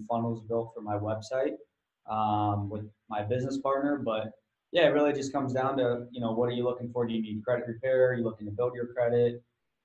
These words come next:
Do you wanna go get fifty to hundred fifty K at zero percent? Um, basically facilitate all those areas. Or if you wanna get into real estate investing, you know, that's something that I can bring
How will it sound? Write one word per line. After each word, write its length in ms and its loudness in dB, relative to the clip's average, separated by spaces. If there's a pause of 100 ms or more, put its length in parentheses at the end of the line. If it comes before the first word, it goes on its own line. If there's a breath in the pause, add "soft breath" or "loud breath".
Do 80 -6
you 400 2
wanna 240 -2
go 140 2
get 240 -2 (160)
fifty 220 -6
to 80 -2
hundred 260 -4
fifty 200 -20 (100)
K 380 0 (200)
at 160 -2
zero 340 2
percent? 520 2 (480)
Um, 480 -2
basically 340 -2
facilitate 540 -6
all 200 -2
those 160 -6
areas. 540 -2
Or 320 2
if 80 -14
you 100 -6
wanna 160 -4
get 140 -8
into 140 -14
real 140 -2
estate 260 -8
investing, 460 -10 (420)
you 80 -14
know, 100 -14
that's 180 -4
something 260 -12
that 140 -12
I 80 -20
can 140 -20
bring 160 -16